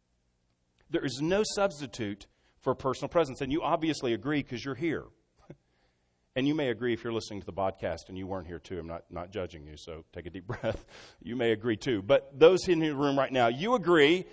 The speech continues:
'cause you're here. You didn't just download the podcast and say, "It doesn't, personal presence is meaningless to me." But God tells us here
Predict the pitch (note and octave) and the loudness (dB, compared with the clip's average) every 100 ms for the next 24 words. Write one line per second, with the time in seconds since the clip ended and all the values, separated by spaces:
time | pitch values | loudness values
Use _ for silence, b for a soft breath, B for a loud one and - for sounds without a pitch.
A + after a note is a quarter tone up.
0 | B B - A3 G#3 A3+ G3 B3+ G3+ F2 | B B -2 0 4 4 4 4 2 2
1 | - _ _ _ _ C3+ G3+ F#3+ F3 C3 | -12 _ _ _ _ 0 2 0 -4 4
2 | D3+ D#3 D#3 C3+ C3 B2 C3 C#3+ C3 D3 | 4 6 2 4 4 4 4 0 0 -2
3 | C#3+ E3 - - F3+ - C#3+ D#3 C#3 C#3 | 0 0 -4 -2 -2 0 0 4 2 2
4 | - G2+ A#2+ D3 B2 F2+ D2+ - E2+ C#2+ | -8 -6 -2 0 0 -4 -10 -12 -14 -16
5 | C2+ - _ _ _ _ _ _ _ _ | -18 -20 _ _ _ _ _ _ _ _
6 | _ _ _ _ B2 D#3 F3 G#3 A#3 F#3 | _ _ _ _ 2 4 8 8 6 4
7 | F#3 G3 F3+ C3+ - C3+ C#3 - - G3+ | 0 0 0 -4 -2 0 2 0 -8 -2
8 | D#3 G2+ F#2+ | 0 0 -4